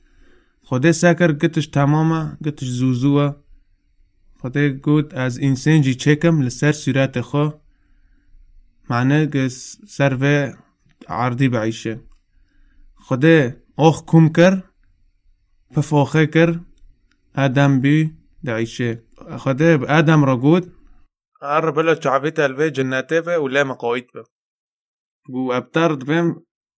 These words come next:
ji vê dorina giya bixa, bes ji dorê xêr û şer nêzîkê me be mexe.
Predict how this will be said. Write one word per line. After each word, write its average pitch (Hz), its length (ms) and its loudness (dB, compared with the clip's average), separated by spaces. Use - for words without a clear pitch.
ji 123 120 -10
vê 147 180 2
dorina 143 420 4
giya 156 300 4
bixa, 151 340 0
bes 135 300 -6
ji 127 200 -6
dorê 139 280 0
xêr 151 260 0
û 143 80 2
şer 160 260 0
nêzîkê 135 520 -2
me 135 200 -2
be 139 120 -2
mexe. 123 400 -4